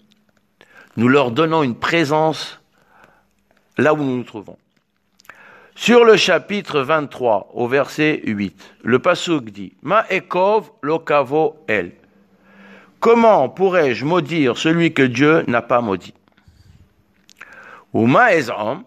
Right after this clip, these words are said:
lo za'am Adonai. Comment pourrais-je menacer quand l'Éternel est sans colère ? Bilaam s'interroge sur la malédiction.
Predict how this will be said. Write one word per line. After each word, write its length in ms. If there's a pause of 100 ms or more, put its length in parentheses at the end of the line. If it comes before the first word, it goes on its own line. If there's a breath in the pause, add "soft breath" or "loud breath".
lo 200
za'am 400
Adonai. 460 (920 soft breath)
Comment 380
pourrais-je 460
menacer 640 (500)
quand 160
l'Éternel 540
est 60
sans 200
colère ? 400 (2250 loud breath)
Bilaam 600 (800)
s'interroge 720 (1400)
sur 180
la 140
malédiction. 640